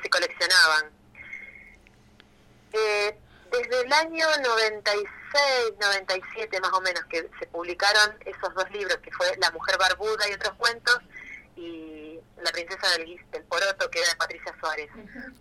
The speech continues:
Speaker 1: Desde esa publicación en el noventa y seis, noventa y siete, hasta el dos mil tres, yo en ese momento i-, eh, ilustraba manuales escolares, estampillas, juegos, eh, revistas,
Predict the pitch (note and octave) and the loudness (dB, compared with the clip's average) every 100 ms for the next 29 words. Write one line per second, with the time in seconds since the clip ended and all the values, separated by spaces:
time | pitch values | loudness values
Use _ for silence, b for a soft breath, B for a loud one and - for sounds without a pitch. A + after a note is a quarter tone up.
0 | - - E3+ G#3+ C4+ C#4+ C4 B3 A#3 A3 | -20 -14 -8 -6 -4 -4 -2 -4 -2 -2
1 | B3 A3 G3 F#3 F#3 F#3 F#3+ - G#3+ G#3 | -2 -2 0 2 2 2 -4 -4 -2 -2
2 | G3 F#3+ - E3 - - - - G#3 G3+ | -4 -6 -8 -8 -8 -4 -4 -2 -4 -2
3 | G3 - A#3+ D4 - C#4 G#3+ G3+ - - | -4 -4 -10 -14 -8 -4 -2 -4 -8 -20
4 | _ _ _ - b b b b b b | _ _ _ -20 b b b b b b
5 | - A3 A3+ B3 C4 C4 C#4 A#3 D4+ D4 | -4 0 2 0 -4 0 0 2 0 -2
6 | A#3 A3 G3 E3+ - - - G3 F#3 F#3 | -4 -4 -4 -4 -10 -20 -16 -12 -4 2
7 | F3+ F3+ E3+ E3+ F3 F3+ E3+ - G3+ G#3+ | 2 2 2 0 2 0 -2 -6 0 2
8 | G#3+ G3+ F3 D#3 F#3+ G3 - G#3 F#3+ - | 2 0 -4 -4 -2 -2 -4 -10 -8 -6
9 | D#3+ - G3 F#3 F3+ E3 E3+ F3 - B | -6 -4 -2 0 0 -2 -2 -4 -8 B
10 | B B E3 E3 F3 F3 G3 - - E3 | B B -4 -2 0 -2 -4 -8 -4 -4